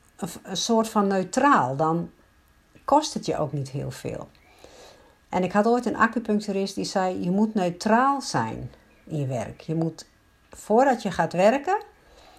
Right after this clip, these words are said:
en nadat je het werk gedaan hebt, moet je je eigenlijk hetzelfde voelen." Nou, dat is misschien iets om over na te denken. Dus je gevoel voordat je iets doet, moet hetzelfde zijn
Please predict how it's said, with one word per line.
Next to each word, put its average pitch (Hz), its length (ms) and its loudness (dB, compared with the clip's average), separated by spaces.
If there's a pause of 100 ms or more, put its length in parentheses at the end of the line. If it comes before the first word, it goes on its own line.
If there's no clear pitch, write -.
(180)
en 170 180 0
nadat 226 480 4
je 180 200 -2 (180)
het 156 240 -4
werk 156 240 0
gedaan 202 380 2
hebt, 214 120 0
moet 208 180 -2
je 202 60 -4
je 185 60 0
eigenlijk - 300 -4
hetzelfde 240 520 -2
voelen." 135 440 -10 (180)
Nou, 147 160 -2
dat 139 100 -6
is 165 60 -8
misschien 233 520 -2
iets - 420 -6 (500)
om 202 160 -4
over 190 200 0
na 190 320 2
te 131 120 -12
denken. 131 380 -10 (2250)
Dus 175 480 -4 (480)
je 180 160 -4
gevoel 285 680 -2
voordat 240 420 0
je 226 60 -8
iets 185 220 -8
doet, 185 260 -6
moet 170 160 -6
hetzelfde 170 500 -6
zijn 156 380 -8